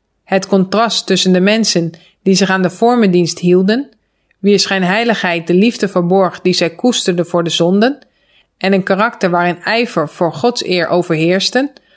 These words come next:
moest wel duidelijk blijken. Omdat het leven van Jezus het boze veroordeelde,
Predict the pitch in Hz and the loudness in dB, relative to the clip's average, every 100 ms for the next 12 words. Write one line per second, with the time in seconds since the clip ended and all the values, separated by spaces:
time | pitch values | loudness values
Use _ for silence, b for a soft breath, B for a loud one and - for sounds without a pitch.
0 | b - 202 190 180 165 190 220 254 254 | b 0 2 2 0 2 0 0 0 0
1 | 202 180 170 170 165 160 _ _ _ _ | 0 0 -2 -4 -6 -6 _ _ _ _
2 | B B B B 202 214 214 196 226 254 | B B B B 0 2 2 2 0 2
3 | 277 247 202 190 196 196 190 160 180 170 | 0 0 2 4 4 2 -2 -4 -4 -2
4 | 170 220 240 - 170 - 180 196 214 220 | 2 2 0 -2 -4 0 0 2 2 2
5 | 262 | -2